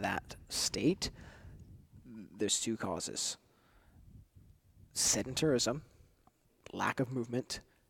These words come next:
and the diet that we already talked about, excess carbohydrate consumption. So to get away from what is ailing us, we gotta s-,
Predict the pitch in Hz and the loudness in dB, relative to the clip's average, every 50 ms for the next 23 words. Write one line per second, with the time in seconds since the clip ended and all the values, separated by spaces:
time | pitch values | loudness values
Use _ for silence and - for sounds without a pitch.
0 | _ _ - - - 92 92 92 95 101 98 90 - 92 104 - - 104 101 101 | _ _ -18 -10 -6 -4 -4 -4 -6 -6 -6 0 2 2 4 4 2 2 -2 0
1 | 101 101 107 - - 87 - - 90 92 90 - - - - - - - - - | -2 -2 -2 -2 -4 -6 -4 -4 -2 -2 -2 -2 -2 -8 -12 -14 -18 -20 -20 -10
2 | - - 101 - - - 85 92 - - - - - - 104 90 101 101 82 69 | -6 -6 -2 0 2 2 2 2 2 0 0 -2 -2 -2 -2 0 0 0 -2 -2
3 | 73 71 - - - - - - - - - - - _ - - - - - _ | -2 -4 -6 -6 -10 -8 -8 -8 -6 -8 -10 -10 -12 _ -20 -20 -20 -20 -20 _
4 | _ - - - 92 87 78 - - - - - - - - _ _ _ - - | _ -6 -4 -4 -2 -2 -2 -4 -6 -8 -14 -20 -20 -20 -20 _ _ _ -18 -8
5 | - - - 104 - 107 107 117 127 110 110 113 131 131 127 110 101 110 113 131 | -6 -6 -6 -4 2 4 6 6 6 6 6 6 8 8 8 8 8 6 2 2
6 | 127 - - - - 107 101 104 104 101 - - - - - - - - 113 113 | -4 -10 -10 -6 -2 0 0 0 0 -2 -8 -10 -14 -20 -20 -16 -4 0 2 4
7 | 110 107 107 110 - - - 117 127 135 135 120 98 92 92 110 - - - - | 6 6 6 4 4 0 -2 -2 0 2 2 0 0 0 -2 0 2 2 2 0
8 | - - _ _ _ _ _ _ _ - 101 - - - - - - - - | -2 -4 _ _ _ _ _ _ _ -16 -12 -6 -4 -2 -2 0 -2 -2 -4